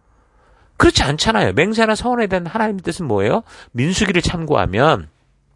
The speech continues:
예를 들어서 누군가 나신인으로 이제 자기가 이제 은혜를 받고 맹세한다고 할 때, 근데 그게 그 사람의 부모나 또 남편의 동의가 없으면 그건 유효성을 없게 하셨어요. 그래서 그릇된 맹세나 서원을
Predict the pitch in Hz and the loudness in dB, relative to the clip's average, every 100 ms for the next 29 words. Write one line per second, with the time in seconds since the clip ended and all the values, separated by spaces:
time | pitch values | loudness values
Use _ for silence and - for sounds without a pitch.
0 | _ _ - - - 123 127 110 107 131 | _ _ -20 -16 -2 2 2 0 -2 -4
1 | 165 107 120 - - - - - 113 82 | 0 2 0 -2 -14 -20 -20 -8 -2 -2
2 | - - 294 330 285 - - 156 143 143 | -2 -2 -4 -4 -8 -8 -8 -6 -2 0
3 | 123 123 135 127 131 113 113 120 117 101 | -2 -2 -4 0 0 2 2 2 0 -2
4 | 98 98 110 107 98 87 113 123 - 98 | -2 -2 -2 -4 -2 -2 -2 -2 -4 0
5 | 113 98 82 - - - - 269 - 214 | 0 0 -4 -20 -20 -16 -2 0 0 2
6 | 190 185 98 - - _ - 156 233 240 | 4 4 0 -6 -20 _ -6 0 0 0
7 | - 147 165 165 165 330 - 131 107 175 | -2 -4 -2 2 0 -2 -6 -2 -2 -2
8 | 233 240 175 147 180 185 131 - 147 185 | 0 0 -2 -4 -2 0 0 -2 -4 0
9 | 240 110 - - - - 262 147 139 262 | 0 -2 -14 -20 -14 -2 -2 0 0 0
10 | - 247 269 269 - _ _ _ 107 143 | 0 -4 -2 -6 -8 _ _ _ 2 2
11 | - - 320 175 147 - 90 92 135 82 | 2 -2 -2 0 -4 -4 -10 -8 -10 -12
12 | _ _ _ _ _ 254 247 202 202 233 | _ _ _ _ _ -2 2 0 2 0
13 | 170 151 156 160 - 202 160 190 165 | 0 -2 -2 -2 -2 -2 -2 0 -2